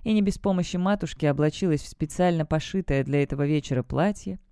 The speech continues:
чудесный летний наряд из переливчатого миланского шёлка цвета лаванды, что придавал моим голубым глазам лиловый оттенок.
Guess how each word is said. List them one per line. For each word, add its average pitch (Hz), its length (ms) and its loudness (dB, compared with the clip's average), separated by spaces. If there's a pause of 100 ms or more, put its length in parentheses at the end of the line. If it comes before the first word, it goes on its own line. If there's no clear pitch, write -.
(200)
чудесный 180 560 2
летний 165 320 0
наряд 160 400 2
из 147 140 -4
переливчатого 160 720 -2
миланского 151 600 -2
шёлка 190 500 -2 (300)
цвета 156 380 2
лаванды, 165 640 0 (320)
что - 220 -4
придавал 208 480 4
моим 175 260 2
голубым 170 480 2
глазам 156 500 2 (260)
лиловый 220 680 4
оттенок. - 680 -6